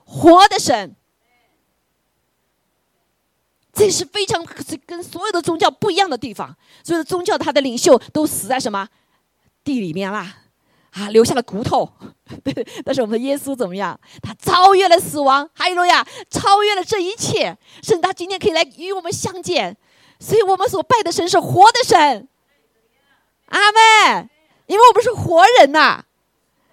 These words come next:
我们的神是活人的神，所以我们死，弟兄姐妹，如果离开世上了以后，到天上是活着的。哈利路亚，不是在地狱，地的、地下的。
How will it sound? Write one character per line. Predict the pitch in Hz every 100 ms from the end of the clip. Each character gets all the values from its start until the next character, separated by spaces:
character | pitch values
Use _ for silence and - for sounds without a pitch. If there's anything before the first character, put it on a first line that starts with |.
| _ -
我 | 339
们 |
的 | 349
神 | 392 349 320
是 | 392 320
活 | 262 131 285 330
人 | 294
的 | 254
神， | 247 208
所 | 240
以 | 330
我 |
们 | 381
死， | - 247 -
弟 |
兄 | 330
姐 | 302
妹， | 277 277 - -
如 | 269
果 |
离 | 226 247
开 | 330 302
世 | - 320
上 | 285
了 | 240
以 | 208
后， | 185 254 - - -
到 | 381 302
天 | - 294
上 | 320 247
是 | 269
活 | 214 285 339
着 | 392
的。 | 330 220 - _ _ _ _ _ _
哈 | 285 392
利 |
路 | 440
亚， | 453 370
不 | 339 370
是 | 415
在 | 403 359
地 | 349 330
狱， | 302
地 | 311 294
的、 | 262
地 | 208 302
下 | 277 202
的。 | 160